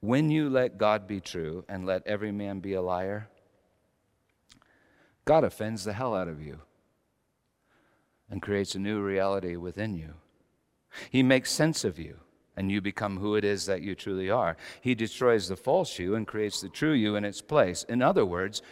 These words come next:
you are saved by grace through faith, and this not of yourselves.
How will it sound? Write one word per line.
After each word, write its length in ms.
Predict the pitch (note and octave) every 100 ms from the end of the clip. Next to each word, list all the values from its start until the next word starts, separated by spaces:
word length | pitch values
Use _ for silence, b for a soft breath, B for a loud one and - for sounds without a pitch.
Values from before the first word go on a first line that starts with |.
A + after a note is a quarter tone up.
| B
you 220 | B B2+ E3+
are 100 | C#3
saved 300 | C#3 B2 G2
by 120 | F#2+
grace 380 | E2+ A#2 B2+ -
through 200 | C3+ B2
faith, 340 | - F2+ F2+
and 200 | F#2+ F#2
this 240 | A2 A2+
not 180 | A2+ G#2+
of 140 | G#2 F#2+
yourselves. 680 | F#2+ - G2 F2+ F2 -